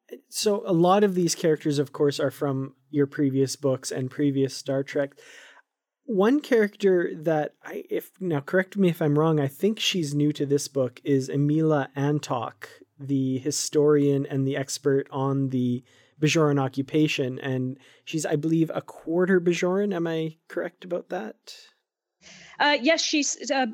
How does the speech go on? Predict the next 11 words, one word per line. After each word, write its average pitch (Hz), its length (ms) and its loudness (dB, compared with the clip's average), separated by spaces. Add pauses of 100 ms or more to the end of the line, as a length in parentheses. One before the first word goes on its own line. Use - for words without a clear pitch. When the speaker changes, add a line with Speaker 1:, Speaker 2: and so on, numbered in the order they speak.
Speaker 2:
Alima 277 320 0
Antok 240 480 -2
is, 208 300 -2
uh, 202 300 0
her 214 380 0 (260)
father's 247 560 0
mother 226 540 0
is 190 240 -2
a, 190 240 0 (360)
a - 40 -4
Bajoran 185 640 0